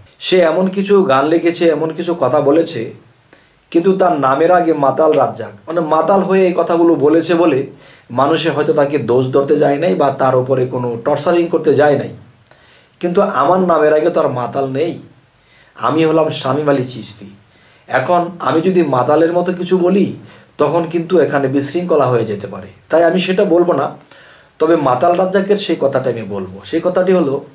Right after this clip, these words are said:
তিনি একটা জায়গাতে বলেছেন, "আকাম কুকাম নামাজ রোজা একসাথে বান্দিয়া বোঝা,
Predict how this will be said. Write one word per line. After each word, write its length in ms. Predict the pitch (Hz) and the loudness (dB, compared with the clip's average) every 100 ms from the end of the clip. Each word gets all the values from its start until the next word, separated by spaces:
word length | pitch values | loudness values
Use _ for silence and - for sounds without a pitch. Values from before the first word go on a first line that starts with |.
| _ | _
তিনি 240 | 160 190 196 | -2 2 2
একটা 240 | - 190 | 2 2
জায়গাতে 640 | 160 156 160 160 143 143 - - _ _ 113 | 2 2 2 2 0 -2 -12 -20 _ _ -2
বলেছেন, 400 | 139 165 143 113 127 - - | 2 2 0 -4 -6 -16 -8
"আকাম 500 | 131 127 190 196 - | -4 0 0 0 0
কুকাম 420 | 156 160 170 147 | -2 0 -2 0
নামাজ 440 | 123 117 123 123 | 0 2 0 -2
রোজা 440 | 110 98 101 123 - 131 | -6 -6 -6 -8 -6 0
একসাথে 560 | 165 196 208 202 185 | 2 2 -2 0 2
বান্দিয়া 440 | 151 143 147 131 107 | 2 0 2 2 0
বোঝা, 360 | 101 101 139 | -4 -6 -6